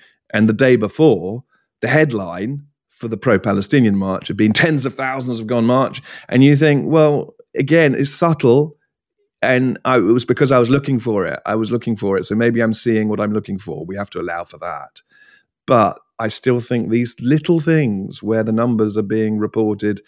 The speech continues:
you know, underestimated for the march in, in the headline, um, or at least not, not the full picture in the headline versus what they're saying for the march before. These little things, they, they, they're drip, drip, drip, aren't they?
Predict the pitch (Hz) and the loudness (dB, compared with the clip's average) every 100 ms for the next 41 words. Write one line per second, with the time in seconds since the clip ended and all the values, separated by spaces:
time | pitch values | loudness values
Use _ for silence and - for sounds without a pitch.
0 | - _ - - - _ _ - 120 110 | -20 _ -12 -12 -12 _ _ 0 2 4
1 | 110 101 107 104 101 101 98 - _ _ | 2 0 -2 -2 -2 -4 -8 -12 _ _
2 | _ - 107 104 98 98 98 98 101 101 | _ -4 0 2 0 -2 -4 -4 -2 -4
3 | - 101 101 98 - 101 101 107 104 92 | -6 -6 -4 -6 -4 -4 -2 -2 -4 -8
4 | 85 95 110 _ _ _ _ _ 101 104 | -8 -10 -10 _ _ _ _ _ -2 2
5 | 101 104 101 - - 101 101 92 110 101 | 2 0 -2 -4 -6 -4 -4 -4 -4 -4
6 | - 107 107 - - 95 - - - 95 | -6 -6 -6 -6 -8 -4 -2 -2 -4 -6
7 | 90 87 87 85 92 87 98 104 95 95 | -8 -8 -10 -12 -12 -8 -4 -2 -2 -6
8 | 95 98 98 95 - 104 98 90 90 95 | -6 -6 -6 -8 -6 -6 -6 -8 -8 -6
9 | 98 92 - 95 104 95 - _ - _ | -6 -8 -12 -12 -8 -8 -10 _ -20 _
10 | 117 113 139 156 156 131 113 127 123 131 | -4 0 2 4 4 2 2 0 2 -2
11 | 113 113 _ 123 113 120 - 147 143 147 | -2 -4 _ -2 0 0 0 0 0 0
12 | 110 110 113 98 95 | 0 0 -2 -4 -8